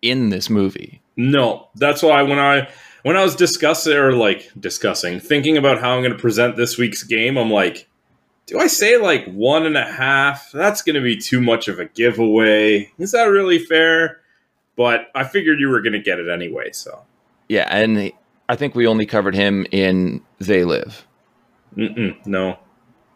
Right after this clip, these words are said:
Speaker 1: And The Thing.
Speaker 2: Correct. Correct.
Speaker 1: Whew.
Speaker 2: Both of
Speaker 1: I,
Speaker 2: them.
Speaker 1: <laughs> I forgot The Thing.
Speaker 2: Uh, well, I mean,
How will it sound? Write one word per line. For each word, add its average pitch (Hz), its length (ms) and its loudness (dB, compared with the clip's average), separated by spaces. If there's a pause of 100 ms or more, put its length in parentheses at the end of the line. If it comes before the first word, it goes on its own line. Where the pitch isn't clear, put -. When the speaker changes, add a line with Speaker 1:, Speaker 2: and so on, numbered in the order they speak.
(340)
Speaker 1:
And 117 480 -2 (200)
The 113 120 -8
Thing. - 300 -4 (680)
Speaker 2:
Correct. 98 680 -2 (920)
Correct. 98 420 -2
Speaker 1:
Whew. 302 160 2
Speaker 2:
Both 160 260 4
of 170 200 -2
Speaker 1:
I, 175 60 2
Speaker 2:
them. 202 340 -4 (140)
Speaker 1:
<laughs> - 120 -20
I 139 40 -20
forgot 117 500 -4
The 107 80 -14
Thing. 139 560 -2 (760)
Speaker 2:
Uh, 113 400 2
well, 165 160 2
I 156 100 2
mean, 160 420 0